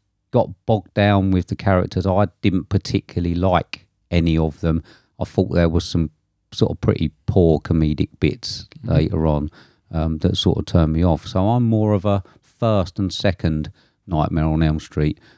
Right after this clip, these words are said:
Speaker 1: than I am this one. It's almost like, um, Halloween three, isn't it? Season of the Witch,
Speaker 2: Yeah.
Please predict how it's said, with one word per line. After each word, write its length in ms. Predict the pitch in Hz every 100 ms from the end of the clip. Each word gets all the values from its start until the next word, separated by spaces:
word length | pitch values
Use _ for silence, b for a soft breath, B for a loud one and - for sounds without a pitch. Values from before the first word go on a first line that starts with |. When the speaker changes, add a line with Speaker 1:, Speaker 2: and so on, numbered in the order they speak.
| b -
Speaker 1:
than 100 | 85
I 140 | 82
am 100 | 82 85
this 200 | 87 -
one. 120 | 87
It's 140 | -
almost 360 | 180 175 87 -
like, 260 | 82 -
um, 220 | 90 82 85 _ _
Halloween 460 | - 101 92 90 87
three, 340 | - 131 104
isn't 140 | 87 85
it? 140 | 80
Season 420 | - 92 80 82
of 60 | 80
the 100 | 82
Witch, 480 | 92 85 - - - -
Speaker 2:
Yeah. 140 | 107